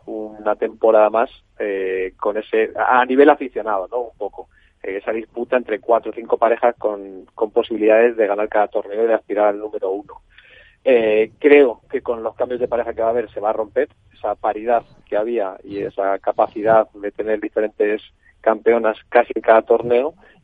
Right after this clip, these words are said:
y que hay un dominio claro de, si no, no de una pareja, sí de dos, probablemente. Entonces, bueno, me quedo con esa, esa sabor agridulce de que es una temporada dos mil veinte muy positiva para el crecimiento del pádel femenino, pero que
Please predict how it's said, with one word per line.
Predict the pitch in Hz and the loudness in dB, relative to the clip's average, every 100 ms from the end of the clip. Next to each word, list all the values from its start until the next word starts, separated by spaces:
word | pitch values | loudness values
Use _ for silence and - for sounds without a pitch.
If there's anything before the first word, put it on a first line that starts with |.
| _ | _
y | 127 | -10
que | - 113 | 0 4
hay | 101 98 | 4 2
un | 104 104 101 | -4 -12 -8
dominio | 101 98 101 101 | -8 -8 -8 -8
claro | - 98 98 - - | -2 -2 0 -4 -8
de, | 101 92 87 87 90 92 - - | -6 -4 -4 -6 -8 -14 -16 -8
si | 110 | 0
no, | 120 117 113 | 2 2 2
no | 127 | 2
de | 131 | 4
una | 131 120 | 6 6
pareja, | 120 131 - 135 - _ _ _ - | 6 4 2 -4 -4 _ _ _ -14
sí | 110 | -6
de | 101 | -4
dos, | 98 - - - | -4 -6 -14 -14
probablemente. | 92 95 87 87 87 _ - - - - | -8 -8 -8 -14 -16 _ -20 -16 -14 -8
Entonces, | 113 117 107 | 0 2 2
bueno, | 104 92 | 0 -2
me | 113 107 | -6 -2
quedo | 113 117 | 2 4
con | 120 117 | 4 2
esa, | - 110 107 | 0 2 4
esa | 107 | 2
sabor | 110 113 | -2 0
agridulce | 117 117 135 127 135 | 0 0 -4 -2 -2
de | 135 110 98 | 2 2 0
que | - 107 | -4 -6
es | |
una | 104 101 | -6 -6
temporada | 104 107 104 | -4 0 -2
dos | 107 | -2
mil | |
veinte | 110 113 - - _ - | -6 -8 -10 -18 _ -6
muy | 127 | -2
positiva | 120 117 113 120 | 0 -2 0 0
para | 107 104 | 2 0
el | |
crecimiento | 104 - 107 107 | -4 -10 -6 -4
del | |
pádel | 110 110 | 0 0
femenino, | - 113 120 127 151 _ _ _ - | -2 -6 -6 -8 -12 _ _ _ 2
pero | 127 127 | 4 4
que | 123 - | 2 -2